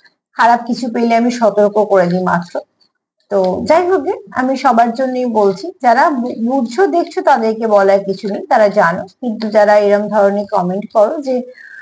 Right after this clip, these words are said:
আহ, "এটা তো আমার সাথে মেলেনি", তো মেলেনি মানে জানবে এটা তোমার সঙ্গে এনার্জিটা ম্যাচ করেনি স্বাভাবিকভাবে, কারণ যা-, এটা তো সার্বিক রিডিং,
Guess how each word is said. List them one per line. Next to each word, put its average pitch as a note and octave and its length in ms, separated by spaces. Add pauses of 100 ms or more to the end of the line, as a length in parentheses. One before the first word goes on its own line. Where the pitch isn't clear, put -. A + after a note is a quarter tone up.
আহ, A3 160
"এটা A#3 220
তো A#3+ 80
আমার A3 220
সাথে A3 280
মেলেনি", F#3+ 440
তো A#3+ 80 (220)
মেলেনি C4+ 300
মানে D4 220
জানবে A3+ 360
এটা C4+ 160
তোমার G#3+ 320 (840)
সঙ্গে A#3 260
এনার্জিটা A3+ 420
ম্যাচ C4+ 280
করেনি A3 360 (180)
স্বাভাবিকভাবে, B3+ 640
কারণ A#3 220
যা-, - 180
এটা A3 140
তো C4+ 120
সার্বিক C4+ 440
রিডিং, G3+ 260